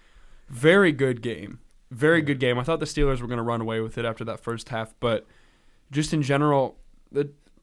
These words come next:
Speaker 1: Titans showed some fight. I think,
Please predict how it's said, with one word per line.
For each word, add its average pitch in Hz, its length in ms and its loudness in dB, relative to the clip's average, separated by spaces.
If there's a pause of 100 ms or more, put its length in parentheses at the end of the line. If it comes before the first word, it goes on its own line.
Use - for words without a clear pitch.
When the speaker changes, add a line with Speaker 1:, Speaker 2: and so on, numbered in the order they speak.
(140)
Speaker 1:
Titans 214 360 -2
showed 185 260 -2
some 180 140 -6
fight. 120 380 -4 (600)
I 139 100 -4
think, 160 260 -2